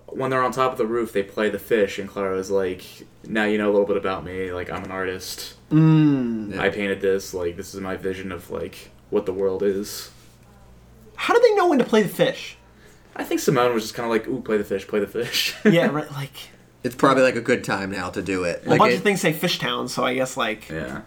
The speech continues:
Speaker 2: that's the key. But what's stopping them from playing the fish any other time? I don't know. That's, that's what I don't
Speaker 1: When does the
Speaker 2: understand.
Speaker 1: fish know where they are?
Speaker 2: Right. Right.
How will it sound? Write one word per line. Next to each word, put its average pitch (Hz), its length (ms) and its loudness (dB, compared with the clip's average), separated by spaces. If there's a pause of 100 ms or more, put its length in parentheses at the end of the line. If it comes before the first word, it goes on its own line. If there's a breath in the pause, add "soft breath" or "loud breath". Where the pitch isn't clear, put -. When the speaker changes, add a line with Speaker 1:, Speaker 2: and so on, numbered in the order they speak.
(160)
Speaker 2:
that's - 160 -10
the 117 120 -10
key. - 400 -6 (140)
But 254 140 4
what's 302 180 6
stopping 302 320 2
them 294 100 4
from 277 120 2
playing 254 200 2
the 359 60 2
fish - 280 0
any 196 160 4
other 247 120 2
time? 226 320 0
I 151 60 4
don't 190 120 4
know. 185 220 0
That's, - 400 -2 (160 soft breath)
that's 175 120 -8
what 175 120 6
I 165 60 6
don't 165 100 4
Speaker 1:
When 165 80 4
does 208 120 6
the 208 80 2
Speaker 2:
understand. 190 220 2
Speaker 1:
fish 131 160 -6
know 110 300 4
where 123 220 6
they 123 160 4
are? 120 420 -2 (500)
Speaker 2:
Right. 151 400 4 (380)
Right. 220 400 4